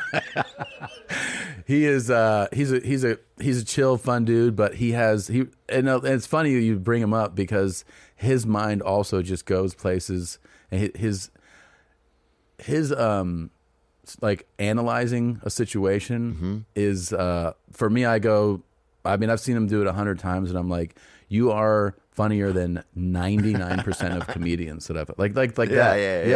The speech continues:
Speaker 2: yeah.
Speaker 1: he's like, he's that level of
Speaker 2: Oh, that's
Speaker 1: just
Speaker 2: awesome.
Speaker 1: witty, funny, very original. Like, that's the thing. He doesn't
Speaker 2: Yeah.
Speaker 1: remind you of, like, another guy. You're like, "I, <laughs> I fucking don't know anybody like you." Like you.
Speaker 2: Hey, s-,
Speaker 1: Um,
Speaker 2: thanks, dude. Same to you.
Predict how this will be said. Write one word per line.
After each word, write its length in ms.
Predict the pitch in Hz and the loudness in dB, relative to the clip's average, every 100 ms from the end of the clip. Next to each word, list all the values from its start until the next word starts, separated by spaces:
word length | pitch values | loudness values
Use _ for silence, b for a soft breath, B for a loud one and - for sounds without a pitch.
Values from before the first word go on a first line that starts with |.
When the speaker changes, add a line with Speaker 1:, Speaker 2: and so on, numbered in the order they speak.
| 85 | 2
Speaker 2:
yeah. 60 | |
Speaker 1:
he's 220 | 90 104 101 | 0 0 0
like, 200 | 98 - | -2 -2
he's 240 | 98 95 | -6 -4
that 260 | 95 95 101 | -2 -2 0
level 320 | 92 87 85 | -2 0 -4
of 240 | 85 78 - | -4 -8 -8
Speaker 2:
Oh, 220 | 90 85 | -6 -4
that's 240 | 98 98 | -4 -6
Speaker 1:
just 100 | - - | -10 -4
Speaker 2:
awesome. 560 | 95 95 98 - 87 | 0 0 0 -4 -4
Speaker 1:
witty, 320 | 104 107 110 101 | 0 0 0 -2
funny, 720 | - 98 98 95 95 95 - | -4 -4 -2 -2 -2 -4 -6
very 300 | 113 160 170 | -2 2 2
original. 460 | 147 139 110 87 73 | 4 2 0 -2 -4
Like, 220 | 95 98 | -2 -2
that's 220 | 98 98 - | 0 -2 -2
the 60 | |
thing. 180 | - 104 | -2 2
He 40 | 107 | 4
doesn't 180 | 117 | 2
Speaker 2:
Yeah. 40 | 113 | 2
Speaker 1:
remind 360 | 98 98 104 98 | 0 0 0 0
you 180 | 95 90 | 0 0
of, 320 | 87 78 - | -2 -6 -8
like, 220 | 85 80 - | -6 -6 -6
another 400 | 87 90 90 80 | -2 -2 -2 -4
guy. 280 | 73 67 71 | -4 -6 -6
You're 100 | 85 | -6
like, 160 | 80 | -8
"I, 100 | 87 | -8
<laughs> 240 | 90 82 - | -10 -10 -8
I 40 | 117 | -8
fucking 420 | - 98 - 101 | -6 -6 -4 -6
don't 180 | 95 90 | -6 -8
know 160 | 85 - | -12 -6
anybody 480 | 107 110 107 95 92 | -4 -2 -2 -4 -6
like 260 | - - | -14 -18
you." 160 | - - - | -20 -20 -4
Like 180 | 180 170 | 0 2
you. 220 | 233 - - B B B B | 0 -2 -4 B B B B
Speaker 2:
Hey, 120 | 131 | 4
s-, 180 | 135 135 | 6 6
Speaker 1:
Um, 100 | 131 | 2
Speaker 2:
thanks, 280 | 104 139 101 | 0 -2 -2
dude. 260 | - 110 110 | 0 0 0
Same 240 | - 127 | -2 -2
to 100 | - 113 | 0 2
you. 320 | 120 107 | 4 2